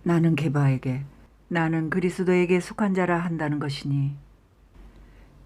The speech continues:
그리스도께서 어찌 나뉘었느냐? 바울이 너희를 위하여 십자가에 못 박혔으며 바울의 이름으로 너희가 세례를 받았느냐? 나는 그리스보와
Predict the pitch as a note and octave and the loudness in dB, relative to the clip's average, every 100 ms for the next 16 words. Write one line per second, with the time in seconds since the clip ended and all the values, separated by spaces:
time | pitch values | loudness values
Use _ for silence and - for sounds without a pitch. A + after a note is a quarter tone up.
0 | - F#3+ F3 E3+ E3 E3+ E3+ E3+ E3 D#3+ | -4 2 2 2 0 2 2 4 2 4
1 | F#3+ E3+ D#3 D#3 C#3 C3+ C3 C3 C#3+ C#3 | 4 4 2 2 4 2 2 -2 -4 -10
2 | - - - - - - G3 E3 D#3+ D3 | -18 -20 -20 -20 -20 -4 4 4 4 4
3 | D3 C#3 D3+ E3+ F#3 F#3 F3+ F3+ F3+ - | 2 2 4 6 6 6 6 6 4 0
4 | - A3 F#3+ F3 D#3+ D3+ F3 C#3+ D3+ C#3+ | 0 2 4 4 2 0 -4 -6 -6 -2
5 | D3 C#3 C#3 C#3+ - - - _ _ - | 2 2 2 -4 -16 -20 -20 _ _ -8
6 | F#3+ D#3 D#3 D3 C#3+ C#3 C#3 C#3 C#3 D3+ | 0 2 6 6 6 6 6 4 4 4
7 | D#3+ F3 - G3+ F#3+ F#3 F3 E3 D3 C#3 | 2 -2 -2 0 2 4 2 0 2 2
8 | C3 C#3 C#3+ - - - - _ _ _ | 0 -4 -8 -16 -20 -20 -20 _ _ _
9 | _ _ _ - - - _ - E3+ E3 | _ _ _ -20 -20 -20 _ -2 4 6
10 | D#3 D3+ D3 F3 D#3 - D3+ C#3+ C#3+ C#3 | 6 4 2 0 0 -2 -2 0 2 0